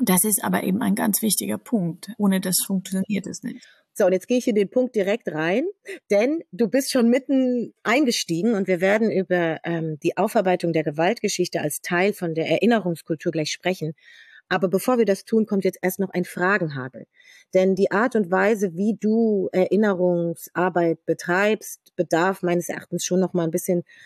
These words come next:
Speaker 2: so ein Hinschauen, wie du, wie du das machst, also was das ist. Und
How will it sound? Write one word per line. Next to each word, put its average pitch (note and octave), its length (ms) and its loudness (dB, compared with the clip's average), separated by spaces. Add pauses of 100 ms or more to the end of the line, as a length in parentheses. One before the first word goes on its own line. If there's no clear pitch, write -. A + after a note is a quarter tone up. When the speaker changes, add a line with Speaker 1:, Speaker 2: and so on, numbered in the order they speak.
Speaker 2:
so - 100 0
ein F3+ 60 4
Hinschauen, F#3+ 500 2 (300)
wie F#3+ 240 0
du, E3 340 0 (220)
wie A#3+ 100 2
du F#3+ 80 2
das C3+ 220 -4
machst, - 360 -12
also D3+ 220 -6
was F3+ 220 0
das D#3 180 -10
ist. - 160 -14
Und D#3 220 -6